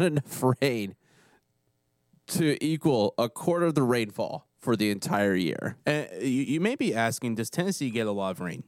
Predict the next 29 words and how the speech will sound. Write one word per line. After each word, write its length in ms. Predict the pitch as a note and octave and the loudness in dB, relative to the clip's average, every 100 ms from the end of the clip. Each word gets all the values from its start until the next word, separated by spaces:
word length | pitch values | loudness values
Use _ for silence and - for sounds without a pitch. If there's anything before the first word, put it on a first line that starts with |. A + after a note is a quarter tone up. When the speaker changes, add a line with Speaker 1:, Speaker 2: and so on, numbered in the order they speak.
| _ | _
Speaker 2:
Yes. 340 | - E2+ - - | -6 -4 -6 -2
W-, 240 | C#3+ B2 - | 0 0 -2
in-, 180 | C#3+ B2 | -6 -4
historically, 840 | C#3 C3 B2+ - B2 D#3+ E3+ C#3 | -4 -4 -2 2 2 4 2 2
Speaker 1:
Oh, 20 | |
yeah. 140 | C3 C3 | 2 0
Speaker 2:
we 60 | G2 | 0
get, 80 | |
we 100 | C3 | -2
get 160 | B2 A#2+ | -4 -4
a 60 | G#2+ | -4
lot 360 | G#2+ A2 G#2+ | -2 2 2
of 140 | G#2 G2+ | 2 -2
rain. 300 | F#2+ F2 E2 | -6 -4 0
Speaker 1:
Oh, 160 | D3 | 2
yeah. 140 | D#3 G#3+ | 2 2
Speaker 2:
Usually, 420 | G#3 G#3 F#3 C#3 | 0 0 -2 -2
Nashville 640 | A2+ A#2 B2 - - B2+ | -2 -2 -2 -2 2 2
gets 320 | A2+ A2+ A2 G#2+ | 2 0 0 0
about 240 | G#2 - | -2 -4
fifteen 640 | - B2+ A#2+ - C3+ A2+ | -2 -2 -2 -2 0 0
more 240 | G#2+ A2 A2 | 0 0 -2
inches 420 | G2 G2 A#2 G#2 | -6 -2 0 2
than 160 | G2+ F#2+ | 0 0
Seattle 640 | - A2 D#2+ F#2 G2+ G2 | -2 -2 -2 -2 0 -2
of 80 | F#2 | -4
rain 300 | F2+ F#2+ G2+ | -6 -4 -4
every 240 | G2 G2 | -4 -4
year. 320 | F#2+ G#2 A#2+ | -2 0 0